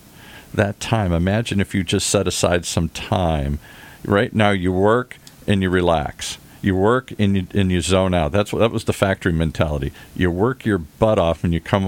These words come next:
home and you zone out. What if you worked a little less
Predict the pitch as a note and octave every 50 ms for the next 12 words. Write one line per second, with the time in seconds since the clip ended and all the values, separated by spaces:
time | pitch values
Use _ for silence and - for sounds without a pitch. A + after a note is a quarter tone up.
0 | - - - G2+ F#2+ F#2+ F#2+ F2+ E2+ E2 D#2+ D2+ D#2 D2+ F2+ F#2 F#2+ F2+ D#2+ C#2+
1 | C2+ C2 - - - - - - - - - G#2 G#2+ B2 A#2 - G#2+ G2+ F#2 F#2
2 | F2 E2 - - - - - - - - - G#2+ B2 C3 - - A2 G2+ G2 A2
3 | G#2+ G#2 F#2+ F#2+ F#2+ F#2+ F#2+ F#2 - -